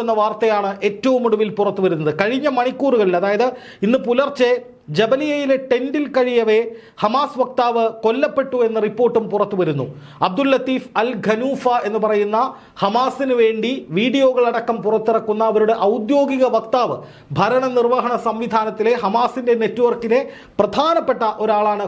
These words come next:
കൊല്ലപ്പെട്ടിരിക്കുന്നത് എന്നാണ് ഇപ്പോൾ പുറത്തു വരുന്ന റിപ്പോർട്ട്. അതുപോലെ തന്നെ ഹമാസിൻ്റെ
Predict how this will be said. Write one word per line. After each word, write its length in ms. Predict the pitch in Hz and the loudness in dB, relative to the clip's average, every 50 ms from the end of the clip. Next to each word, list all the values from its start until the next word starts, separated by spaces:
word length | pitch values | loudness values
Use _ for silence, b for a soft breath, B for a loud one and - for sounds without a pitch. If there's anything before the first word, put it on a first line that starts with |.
| 190 | -2
കൊല്ലപ്പെട്ടിരിക്കുന്നത് 800 | 202 208 214 220 - 220 196 214 214 190 - 208 196 196 196 202 208 - 190 | 0 0 0 0 0 0 -2 -2 -2 -2 -2 -2 0 2 2 2 2 2 0
എന്നാണ് 200 | 202 190 196 190 190 | 0 2 0 0 0
ഇപ്പോൾ 140 | 196 196 190 190 196 | 2 2 2 2 2
പുറത്തു 220 | 196 190 190 208 196 | 0 0 2 2 2
വരുന്ന 180 | 196 196 190 196 190 | 2 2 2 2 2
റിപ്പോർട്ട്. 300 | 190 190 214 202 196 127 - B B B B B B 139 160 | 2 2 0 0 0 -4 -8 B B B B B B 0 2
അതുപോലെ 340 | 170 190 190 220 226 226 220 220 | 2 4 4 4 4 2 2 0
തന്നെ 180 | 220 214 220 240 - - | 0 0 0 -2 -2 -2
ഹമാസിൻ്റെ 540 | 185 175 208 226 226 226 - 226 226 220 | -2 0 0 0 0 -2 -4 0 2 2